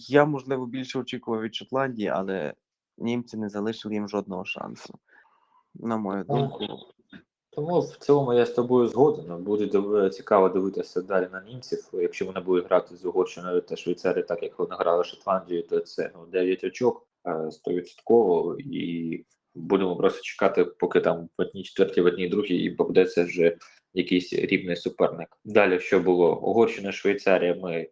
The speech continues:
Speaker 2: не дивилися, воно не дуже цікаво. Далі Іспанія, Хорватія. Іспанія, Хорватія я дивився від початку до кінця і був намного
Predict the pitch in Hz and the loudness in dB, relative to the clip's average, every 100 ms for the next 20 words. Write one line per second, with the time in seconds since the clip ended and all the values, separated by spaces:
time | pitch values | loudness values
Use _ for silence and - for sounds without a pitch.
0 | _ 101 98 92 90 127 139 - 139 139 | _ -4 0 2 4 4 4 0 0 4
1 | 139 110 98 95 92 92 87 82 - 90 | 2 0 -6 -8 -4 -4 0 0 0 -6
2 | - 87 123 151 147 120 - _ 95 87 | -8 2 4 4 4 4 0 _ -2 0
3 | 87 - - - 98 90 85 90 95 - | 0 -2 -12 2 2 2 0 4 4 4
4 | - 139 135 - - - 104 92 - 98 | 2 0 0 -8 -20 -4 -2 0 2 6
5 | 101 - 90 90 92 92 - 87 92 - | 6 4 2 4 4 2 2 0 0 -6
6 | - 87 - 90 92 98 98 135 170 - | -2 -2 -2 -4 -4 -6 -4 0 0 -2
7 | _ - 107 123 170 120 101 135 131 120 | _ -4 2 4 6 4 6 4 4 0
8 | 110 110 110 107 110 110 107 107 | 2 4 4 4 6 6 6 4